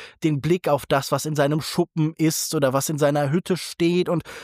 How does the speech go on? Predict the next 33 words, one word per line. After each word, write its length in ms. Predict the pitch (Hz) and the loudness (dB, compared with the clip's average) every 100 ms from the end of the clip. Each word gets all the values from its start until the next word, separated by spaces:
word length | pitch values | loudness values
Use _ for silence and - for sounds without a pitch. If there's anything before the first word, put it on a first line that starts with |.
| - - 170 | -20 -6 -2
diese 300 | 156 175 170 | 2 2 2
Idee, 420 | 190 147 190 233 | -2 0 2 2
dass 160 | 196 180 | 2 0
er 80 | |
die 80 | 175 | 0
ganze 300 | 160 202 - | 0 -2 -2
Zeit 180 | 196 190 | -4 -2
darüber 380 | 180 165 165 139 | -2 0 0 2
redet, 840 | 165 196 208 - 156 185 175 - | 2 2 -2 -12 -2 -2 -2 0
dass, 240 | 165 160 160 | 0 2 4
äh, 220 | 147 139 - - - - | 4 2 -4 -20 -20 -4
also 220 | 156 156 | -2 0
ich 120 | 156 | -2
hab 60 | 156 | -2
mir 160 | 175 | 0
ein 100 | 180 202 | 0 -2
Zitat 280 | 190 175 | -2 -2
hier 120 | 196 180 | 0 -2
rausgeschrieben, 420 | - 175 185 180 | -2 -6 -6 -2
„Alles 360 | 151 190 202 165 | 0 0 -2 -4
ruht 280 | 175 196 | -2 -2
irgendwie 380 | 180 196 175 175 | -2 -2 -2 -2
schwer 360 | - 160 175 190 | -4 -2 2 2
in 120 | 190 | 0
sich 160 | 175 - | -4 0
selbst 440 | 165 196 - - | 2 2 0 -6
und 120 | 160 | -4
sagt 420 | 160 175 208 - | 0 0 0 -2
irgendwie, 420 | 180 170 170 185 165 | -2 -2 -2 0 0
was 180 | 156 | 0
es 100 | 156 | -4
ist 360 | - 214 - - | -4 -4 -4 -4
und 140 | 170 | -4